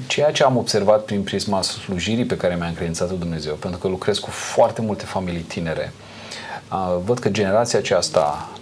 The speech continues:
de oameni care au ajuns la maturitate, tineri, uh,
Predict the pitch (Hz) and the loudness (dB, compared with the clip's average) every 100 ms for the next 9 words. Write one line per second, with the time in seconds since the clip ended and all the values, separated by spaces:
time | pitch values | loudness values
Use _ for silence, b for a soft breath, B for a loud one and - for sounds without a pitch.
0 | 82 85 87 90 98 95 87 85 - - | -10 -6 -2 0 0 0 -4 -6 -12 -4
1 | - 110 98 90 98 95 87 82 80 76 | 4 6 6 4 0 0 0 -2 -6 -4
2 | 69 65 80 - 87 76 64 - - B | -4 -4 -6 -4 -4 -4 -8 -12 -18 B
3 | B B B B B - 92 92 87 87 | B B B B B -2 2 4 4 4